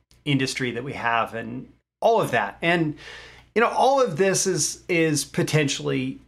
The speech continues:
great for you if you end up becoming an A-lister. And at the same time, A-list copywriters are rare kind of by definition. This is, like, the best of the best, right? And the best of the best is always going to be rare. If there's a,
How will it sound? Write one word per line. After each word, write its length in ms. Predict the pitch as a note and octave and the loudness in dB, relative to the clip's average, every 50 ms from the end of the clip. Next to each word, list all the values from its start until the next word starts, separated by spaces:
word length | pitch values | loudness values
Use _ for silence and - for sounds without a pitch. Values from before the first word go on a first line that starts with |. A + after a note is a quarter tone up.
| - E3 C#3 | -8 -6 -6
great 580 | - A2+ A2+ A2+ B2 C3+ F3+ - - - - - - _ | -6 -4 -4 -2 -2 -2 -4 -6 -8 -12 -16 -18 -20 _
for 320 | - - - D3+ C#3 C3 C#3 | -14 -4 0 0 2 2 2
you 280 | C#3 D#3+ G3 A3+ A#3 | 2 0 0 -2 -4
if 300 | - D3 C3+ C3 - - | -4 -4 -4 -4 -2 -2
you 120 | D3 D3 D3 | -4 -2 0
end 200 | C3+ C3 C3+ C3+ | 0 0 2 0
up 240 | A#2 - - - | 0 -2 -4 -8
becoming 560 | - C#3+ - - - C3+ C3+ C3+ C3+ C3+ C3+ C3+ | -8 -6 -6 -4 -4 -2 0 0 0 0 -2 -2
an 220 | - C#3 A#2 A#2 | -4 -6 -8 -8
A-lister. 720 | - C#3+ A2 A2+ A2+ A#2+ B2+ C3+ - - E3+ F#3 G3+ G3+ - - _ _ _ _ _ _ _ _ _ _ _ - | -10 -12 -10 -6 -6 -4 -4 -6 -6 -6 -6 -6 -6 -6 -8 -12 _ _ _ _ _ _ _ _ _ _ _ -2
And 240 | F3 G3 G#3+ A3+ | 2 2 4 4
at 120 | A#3 A#3 - | 2 2 2
the 60 | E3 | 0
same 260 | - - E3 D#3+ D#3+ D#3 | -2 -2 -2 -2 -2 -4
time, 600 | - F#3 G#3 A3 F#3 C3+ B2 B2 C3 D3+ D3 - - _ _ _ _ _ - - - - - - _ _ _ _ _ _ _ _ _ _ _ _ | -4 -2 0 2 2 2 0 0 -2 -4 -6 -8 -14 _ _ _ _ _ -20 -20 -20 -20 -20 -20 _ _ _ _ _ _ _ _ _ _ _ _
A-list 340 | G3+ G3+ A#3+ B3 A#3+ - - | 0 2 4 4 4 2 2
copywriters 560 | - G3 F3 F3 F3 E3 D3+ D3 D3 D3 C#3+ | 2 2 2 2 4 2 4 4 4 2 2
are 80 | - - | 0 0
rare 360 | G#2+ A#2+ A#2+ A#2+ A#2 A2+ A2+ | 0 0 0 2 2 0 -2
kind 280 | A#2 - - B2+ B2 B2 | -2 -6 -6 -4 -2 -2
of 60 | A#2+ | 0
by 160 | A#2+ A2+ A2+ | 0 0 -2
definition. 800 | G#2 - A#2 A2+ A2 - - B2+ A#2 A2 G#2 - - - C#3 C#3+ | -2 -4 -4 -4 -4 -6 -8 -10 -10 -10 -10 -12 -12 -12 -8 -6
This 180 | D3+ D3 - | -4 -2 -2
is, 180 | F3 D#3+ C#3+ - | -2 -2 -4 -2
like, 300 | - C3 C3 A2+ - - - - - - - - | 0 0 0 0 -4 -8 -16 -20 -20 -10 -4 -2
the 80 | C#3 | 0
best 340 | - D3+ D3 C#3+ - - - | 2 2 2 2 0 -4 -6
of 40 | - | -6
the 60 | A#2+ | -6
best, 320 | - A#2 - - - - | -4 -6 -6 -6 -6 -2
right? 260 | - C#3+ D3+ D#3 - - - - - - _ | 0 0 0 0 -2 -8 -14 -20 -20 -6 _
And 100 | F3 F3 | 0 2
the 60 | F#3 | 4
best 260 | F#3 A3+ A3+ A3 - A#3 | 4 4 2 2 2 0
of 60 | G3 | 0
the 60 | E3 | 2
best 260 | D#3 C3+ C#3 - - D3+ | 2 2 2 0 -2 -2
is 80 | C#3+ | -4
always 460 | - - - E3+ D#3 D3+ D3+ C#3+ C3+ | -2 0 2 2 4 4 2 0 0
going 180 | - D3 C3 B2 | 0 -2 -2 -2
to 80 | B2+ - | -2 -2
be 120 | C3 C3 | -2 -2
rare. 380 | C3+ F#3 G#3 G3 C#3 A2+ A2+ A#2 | 0 2 2 4 4 2 0 -2
If 120 | A2+ - | -2 0
there's 440 | D#3 D3+ D3+ D3+ C3+ - - - - - | 2 2 4 2 2 0 -2 -4 -2 -2
a, 320 | C#3+ C#3 C3+ C3 B2+ - | 0 0 0 0 -2 -4